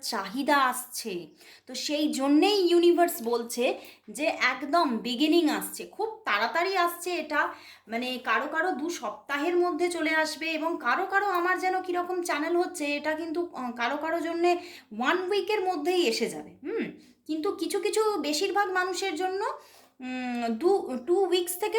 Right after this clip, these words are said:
টু মান্থের মধ্যেই স্টার্টিং আসছে, একদম টু উইকস থেকে টু মান্থের মধ্যে। উনি আর দেরি করতে পার-, পারছেন না। ইউনিভার্স এটাই বলছে যে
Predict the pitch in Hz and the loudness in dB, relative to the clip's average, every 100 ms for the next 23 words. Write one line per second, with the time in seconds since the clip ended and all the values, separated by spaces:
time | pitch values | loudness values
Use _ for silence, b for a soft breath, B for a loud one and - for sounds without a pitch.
0 | 453 359 349 269 294 311 339 254 233 - | 0 2 4 2 2 0 2 0 -2 -4
1 | 302 302 247 170 180 175 160 156 - 220 | -4 -4 -4 -4 -4 -6 -6 -10 -6 0
2 | 311 339 214 185 143 - _ 339 370 349 | 2 0 -6 -10 -10 -16 _ -6 -4 -4
3 | 339 349 - 392 440 440 349 262 208 202 | -6 -8 -8 -4 -2 4 4 4 0 -4
4 | 247 180 151 - 156 - b b b b | -8 -6 -10 -12 -18 -20 b b b b
5 | b 294 330 381 302 359 359 254 294 294 | b 0 2 4 4 2 2 0 -2 -2
6 | 269 254 339 - 185 202 - - 214 220 | -6 -6 -8 -4 -2 -4 -8 -2 -2 -2
7 | - 285 269 247 254 214 214 269 311 381 | -4 -4 -2 2 2 2 -2 -2 0 0
8 | 302 254 330 370 302 330 320 392 320 339 | 0 -4 -2 -2 -2 -6 -4 -4 -2 0
9 | 339 | 0